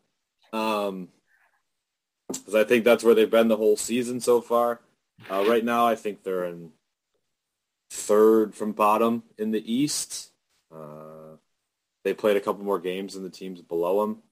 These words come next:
But they're at, they've played twenty games and they're at twenty points. And that's the way it's been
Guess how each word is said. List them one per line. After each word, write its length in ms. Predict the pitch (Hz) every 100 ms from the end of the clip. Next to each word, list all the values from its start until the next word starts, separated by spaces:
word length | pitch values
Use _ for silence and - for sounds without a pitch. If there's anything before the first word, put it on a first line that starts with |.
| _ _ _ _ _ _ _ _ _ _ _ _ -
But 260 | 90 82 _ _
they're 160 | 92 98
at, 280 | 95 - - -
they've 160 | 104
played 200 | 117 107
twenty 280 | - 113 113
games 340 | 107 113 117 107
and 100 | 107
they're 140 | 107
at 120 | 107
twenty 280 | - 107 107
points. 560 | 107 107 87 - - _ _ _ _ _ _ _ -
And 300 | 90 90 87
that's 280 | 98 98 -
the 80 |
way 140 | 107 107
it's 140 | 101
been 440 | - 101 104 104